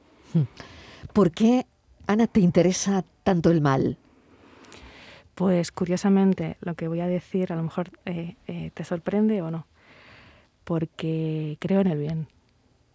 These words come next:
Speaker 1: Ujú.
Speaker 2: Porque, mm, hay una, es cierto, y es, es así, ¿no? Que hay cierta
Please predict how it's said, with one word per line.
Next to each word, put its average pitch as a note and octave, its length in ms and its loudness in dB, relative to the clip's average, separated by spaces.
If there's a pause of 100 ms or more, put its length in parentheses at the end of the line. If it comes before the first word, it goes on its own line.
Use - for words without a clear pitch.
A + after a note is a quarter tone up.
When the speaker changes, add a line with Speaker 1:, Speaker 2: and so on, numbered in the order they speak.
(560)
Speaker 1:
Ujú. D3 320 -6 (640)
Speaker 2:
Porque, D#3 960 -4
mm, D3+ 240 -6 (320)
hay F3 180 0
una, F3+ 460 0
es F#3+ 120 -4
cierto, F#3+ 480 -2 (140)
y E3 160 -8
es, - 220 -10
es - 160 -12
así, F3 240 -6
¿no? D#3+ 140 -4
Que - 160 -8
hay D#3+ 300 -4
cierta D#3+ 680 -4